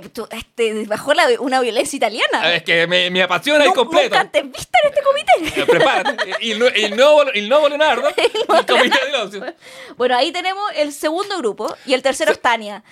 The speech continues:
Speaker 1: Que
Speaker 2: Que es
Speaker 1: a-,
Speaker 2: un grupo en sí mismo.
Speaker 1: que es un grupo en sí mismo.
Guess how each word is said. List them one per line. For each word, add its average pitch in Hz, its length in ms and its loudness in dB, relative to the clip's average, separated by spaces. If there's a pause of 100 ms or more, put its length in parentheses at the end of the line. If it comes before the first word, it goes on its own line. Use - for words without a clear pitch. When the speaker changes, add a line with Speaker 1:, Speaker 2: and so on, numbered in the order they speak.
(280)
Speaker 1:
Que 254 240 0
Speaker 2:
Que - 60 2
es 254 60 0
Speaker 1:
a-, - 20 -2
Speaker 2:
un 190 60 -2
grupo 185 220 4
en 143 40 -2
sí 214 140 2
mismo. 226 240 4
Speaker 1:
que 262 80 4
es 262 80 -4
un 254 80 -12
grupo 277 160 0
en - 40 4
sí 269 140 -6
mismo. - 220 -10